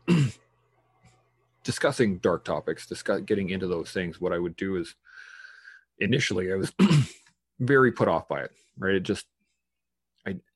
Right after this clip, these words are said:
it was very hard to talk about. I couldn't keep a sequential thought going, and I got kind of annoyed and I wouldn't do it. Uh, and then I think it was my wife that actually told me, she's like, "You know, this isn't for you.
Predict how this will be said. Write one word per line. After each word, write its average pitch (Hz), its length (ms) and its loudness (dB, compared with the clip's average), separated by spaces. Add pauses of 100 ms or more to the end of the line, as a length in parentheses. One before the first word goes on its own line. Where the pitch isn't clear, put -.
(140)
it 107 100 0
was 98 200 -4
very 110 200 6
hard 104 220 0
to 90 60 -12
talk 95 280 -2
about. 92 320 0
I 80 60 -2
couldn't 92 280 -4
keep - 240 -6
a 85 320 0
sequential - 540 -6
thought 85 320 -4
going, 85 440 -6
and 76 100 -10
I 71 100 -12 (320)
got 90 160 -4
kind 80 160 -10
of 78 160 -12 (360)
annoyed 101 360 2
and 92 80 -2
I 90 100 0
wouldn't 87 280 -2
do 110 140 4
it. - 100 -6 (1160)
Uh, 95 240 -6
and 104 160 2
then 104 360 2
I - 300 -20
think 107 120 0
it 120 40 4
was 104 80 0
my 90 100 4
wife 85 260 0
that 82 100 2
actually 76 240 -2
told 78 180 -4
me, 80 80 -4
she's 80 180 -10
like, 78 140 -4
"You 92 60 -4
know, 90 280 -2 (640)
this 110 180 -4
isn't 117 340 -2
for 90 480 -2
you. 80 460 -8